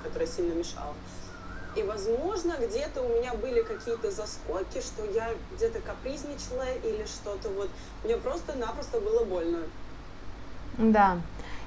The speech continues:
Speaker 2: И это действительно сыграло злую шутку. Давайте посмотрим на её натальную карту, э, вернее, на космограмму. И здесь действительно, а, сейчас так вот, Женя,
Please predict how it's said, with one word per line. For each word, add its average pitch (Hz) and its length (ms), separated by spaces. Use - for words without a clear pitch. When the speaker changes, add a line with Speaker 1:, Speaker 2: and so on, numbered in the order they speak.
Speaker 2:
И 220 60
это 277 240
действительно 226 800
сыграло 226 520
злую 226 280
шутку. 202 440
Давайте 247 300
посмотрим 233 640
на 214 120
её 220 200
натальную 214 520
карту, 277 440
э, 220 80
вернее, 220 420
на 214 420
космограмму. 226 800
И 226 120
здесь 247 320
действительно, 240 720
а, 202 280
сейчас 202 380
так 180 240
вот, 170 180
Женя, 175 400